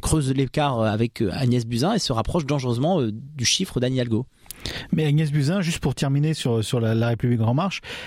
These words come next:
Speaker 2: on arrive maintenant à, euh, des discussions, il y a, il y aurait des tractations par arrondissement,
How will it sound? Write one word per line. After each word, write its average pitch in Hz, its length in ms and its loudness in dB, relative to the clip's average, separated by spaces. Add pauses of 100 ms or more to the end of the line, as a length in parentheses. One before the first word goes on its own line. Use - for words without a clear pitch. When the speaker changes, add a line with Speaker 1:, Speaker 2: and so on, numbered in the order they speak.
(200)
Speaker 2:
on 139 160 2
arrive 160 280 0
maintenant 156 520 0
à, 131 440 0
euh, 120 240 2
des 113 140 2
discussions, 135 840 0
il 123 80 0
y 123 60 4
a, 131 60 2
il 123 160 -2
y 131 80 4
aurait 143 240 0
des 151 100 0
tractations 147 720 -2
par 139 260 -2
arrondissement, 147 800 2